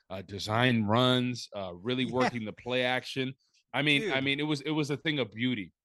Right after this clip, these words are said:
Speaker 1: Right? I, and I, I loved it. And, and this is what we were talking about, Joey. This is what my vision for Justin Fields would be, right? Kinda like this past game, right? A hundred seventy yards passing, you know, one touchdown, the interception that got tipped, what, what, whatever.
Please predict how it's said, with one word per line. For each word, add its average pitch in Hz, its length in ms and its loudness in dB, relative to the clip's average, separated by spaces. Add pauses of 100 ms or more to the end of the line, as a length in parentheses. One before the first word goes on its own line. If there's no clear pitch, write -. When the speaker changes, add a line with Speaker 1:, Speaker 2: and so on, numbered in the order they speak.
(160)
Speaker 1:
Right? 131 240 2
I, 120 200 -10
and 120 180 -10
I, 113 100 -6 (180)
I 110 40 -4
loved 110 440 -2
it. 104 100 -8
And, 107 220 -10
and 117 120 -8
this 165 200 -4
is 160 160 -10
what 139 200 -4
we 127 140 -6
were 120 100 -4
talking 110 320 -4
about, 98 220 -8
Joey. 101 160 -8
This 131 260 -10
is 151 80 -16
what 139 280 -6 (240)
my 117 180 0
vision 117 420 0
for 110 160 -6
Justin 104 400 -4
Fields 104 380 -4
would 95 180 -12
be, 101 240 -4
right? 104 280 -2 (320)
Kinda 151 200 0
like 147 240 0
this 151 160 -2
past 120 300 0
game, 92 240 -4
right? 110 160 -2
A 104 40 -8
hundred 120 360 -10
seventy 131 300 -2
yards 131 340 2
passing, 120 640 -2 (360)
you 113 120 -2
know, 107 380 -2 (120)
one 131 240 2
touchdown, 123 720 2
the 107 220 -6
interception 147 640 0
that 127 120 2
got 120 220 -2
tipped, 117 420 -2
what, 120 220 -2
what, 110 220 -10
whatever. 98 480 -4